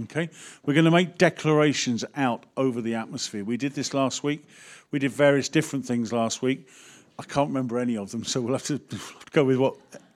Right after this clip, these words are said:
comes this morning. All right? Everybody all right? Charlie, very wise. <laughs> Very wise. <laughs> I'm just, okay. Right.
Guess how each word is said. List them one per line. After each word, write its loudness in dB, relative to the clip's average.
comes -4
this -8
morning. -6
All -6
right? 0
Everybody 8
all 12
right? 8
Charlie, -20
very -20
wise. -20
<laughs> -
Very -12
wise. -10
<laughs> -20
I'm -14
just, -20
okay. -14
Right. 2